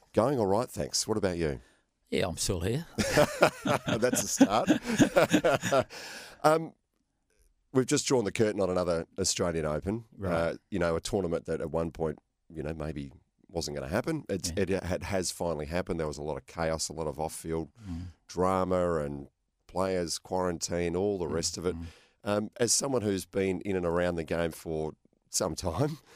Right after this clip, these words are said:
Speaker 1: <laughs> many decades, um, your reflections on, you know, on, on, on tennis and the, and the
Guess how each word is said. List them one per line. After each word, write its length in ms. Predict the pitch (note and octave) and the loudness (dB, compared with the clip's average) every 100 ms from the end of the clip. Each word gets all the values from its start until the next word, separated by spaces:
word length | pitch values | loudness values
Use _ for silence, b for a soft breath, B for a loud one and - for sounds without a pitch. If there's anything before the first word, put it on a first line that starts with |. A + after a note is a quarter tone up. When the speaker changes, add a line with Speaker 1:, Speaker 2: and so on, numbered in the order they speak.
| B B | B B
Speaker 1:
<laughs> 320 | B _ - | B _ -2
many 200 | E2+ D2+ | -2 0
decades, 560 | D#2 - G#2 E3 - - b b b | -2 0 -2 -2 -6 -8 b b b
um, 240 | A2 B2 - | -2 -2 -2
your 260 | D3 F#3 | 0 2
reflections 680 | D3 A#2+ B2+ C3 - C3+ A#2 | 0 0 -2 -2 -2 -2 0
on, 320 | A#2 A#2 A2+ - - | 0 0 -2 -10 -4
you 120 | A2 | 0
know, 160 | G2 G2+ | 2 2
on, 320 | G2+ F#2+ F2+ - | 2 0 -2 -2
on, 220 | F#2+ F2 _ - | -2 -2 _ -2
on 160 | F2+ | -2
tennis 460 | - - G#2 G2 - | -2 0 0 0 0
and 120 | E2 | 0
the, 180 | D#2+ - - | 0 -2 -4
and 200 | E2+ | -2
the 120 | D#2+ | -2